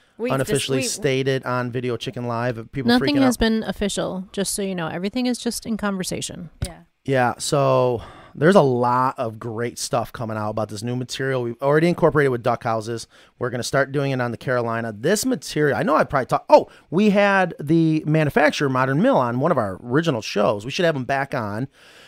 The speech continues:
Speaker 2: We have started incorporating this material, and it is amazing. The problem is it is so expensive. It's even more expensive than high density.
Speaker 1: Really?
Speaker 2: But the point is, what was I,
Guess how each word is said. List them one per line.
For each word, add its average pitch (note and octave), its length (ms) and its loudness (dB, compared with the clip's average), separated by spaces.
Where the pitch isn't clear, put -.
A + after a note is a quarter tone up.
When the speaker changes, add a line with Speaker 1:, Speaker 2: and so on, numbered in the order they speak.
Speaker 2:
We D3 120 2
have C#3 100 0
started E3 320 2
incorporating D3+ 640 2
this A2+ 140 -4
material, A2+ 580 -4
and B2 120 -2
it A#2+ 120 0
is G#2+ 140 -4
amazing. G#2 560 -2
The - 100 -12
problem - 400 -2
is G#2 140 -14
it A2+ 100 -12
is - 220 -18
so - 640 -2
expensive. G#2+ 400 -6
It's F#3 80 -6
even A#3+ 180 0
more A#2 160 -6
expensive G#2 360 -6
than G2+ 60 -8
high A2+ 120 -6
density. A2 360 -6
Speaker 1:
Really? F#3+ 360 -2
Speaker 2:
But D3 160 -2
the D3 80 -8
point C4 420 0
is, A#2+ 240 -6
what E3 100 -8
was F#3 100 -8
I, C#3 100 -6